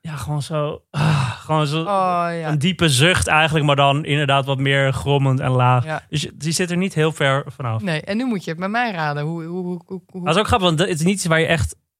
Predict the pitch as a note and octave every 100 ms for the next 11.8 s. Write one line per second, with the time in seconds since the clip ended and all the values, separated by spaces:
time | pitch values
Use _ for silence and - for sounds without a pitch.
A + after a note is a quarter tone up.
0 | _ _ _ - D3+ E3+ D3+ G#2 D3 A#2+
1 | C#3 D3 E3 - F3 - C#3+ F3 E3+ D#3+
2 | F#3+ F#3+ E3 D#3 D3+ C#3+ C3+ C#3+ - D3
3 | D#3 C#3+ B2 B2 B2 A#2 - _ _ _
4 | _ _ _ - D3 C3+ C3+ A2+ F3+ F#3
5 | D#3 D#3+ E3 D3+ D#3 F#3+ F3 D3+ E3+ C#3
6 | D#3 - E3 F3 D3+ D3+ D#3 D3+ D#3+ D#3
7 | F3+ F3 - E3 C#3 C3+ F#3+ - C#3 -
8 | - E3 G#3 E3+ D3 E3 F#3 D3+ D#3 E3+
9 | E3 C#3+ C#3+ - C3 D3 D3+ D3 C#3 C#3
10 | A#2+ - D3+ D3+ - C4+ F4+ G#3 D3 C#3
11 | C3+ G#3+ C#4 F3+ C#3 C3+ - -